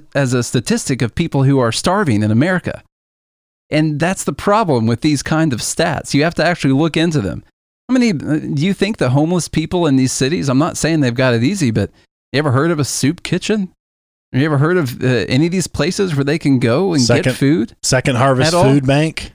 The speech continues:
Speaker 1: They turn away people who volunteer on Thanksgiving and Christmas 'cause there's too many of 'em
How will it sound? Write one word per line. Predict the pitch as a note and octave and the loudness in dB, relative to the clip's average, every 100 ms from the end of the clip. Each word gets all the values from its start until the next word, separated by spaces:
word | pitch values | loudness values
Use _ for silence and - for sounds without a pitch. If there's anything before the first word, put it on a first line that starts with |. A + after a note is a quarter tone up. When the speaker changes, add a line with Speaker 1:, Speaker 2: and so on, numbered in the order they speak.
| - | -6
Speaker 1:
They | D#3+ | -6
turn | E3+ - E3+ G#3+ | -4 -2 -2 2
away | G3 G3+ A3 | 2 2 0
people | G#3+ F#3+ D#3+ | -2 0 2
who | C#3+ | 2
volunteer | C3+ C3 B2 B2+ B2+ A#2+ | 4 2 2 2 2 2
on | A2+ | 2
Thanksgiving | B2 A2 - A#2 | 0 -2 0 0
and | A2+ | 0
Christmas | G#2 D3 - A2+ | 0 -2 0 -2
'cause | - A#2+ | -2 -2
there's | B2 A#2 | -2 0
too | D#3+ | 0
many | E3+ A#3 A3+ | 0 0 2
of | B2 | 2
'em | F#2+ | -2